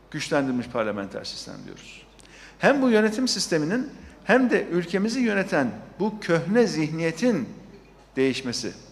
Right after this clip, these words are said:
gerekir diyoruz. Kabinede birkaç değişiklik, kurumlarda birkaç adama ile düzelecek bir tablo değil bu arkadaşlar. Sistemin özü yanlış. Bakın tam iki yıl oldu.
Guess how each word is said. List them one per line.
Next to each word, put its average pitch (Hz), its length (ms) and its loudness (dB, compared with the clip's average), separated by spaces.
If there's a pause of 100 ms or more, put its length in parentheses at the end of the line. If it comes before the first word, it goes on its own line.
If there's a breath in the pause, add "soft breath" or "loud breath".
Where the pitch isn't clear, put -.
(120)
gerekir 90 420 -10
diyoruz. - 480 -18 (1500 loud breath)
Kabinede 240 440 4
birkaç 214 400 0
değişiklik, 170 640 0
kurumlarda 196 520 4
birkaç 190 340 -2
adama 180 320 2
ile 170 280 -2 (400)
düzelecek 165 560 -2
bir 143 100 -12
tablo 143 340 0
değil 131 200 -4
bu 107 60 -6
arkadaşlar. 131 500 -10
Sistemin 156 680 -6
özü 135 280 -2
yanlış. 123 560 -4 (1200 loud breath)
Bakın 170 320 2 (340)
tam 185 280 0
iki 143 200 -6
yıl 175 140 4
oldu. 147 380 4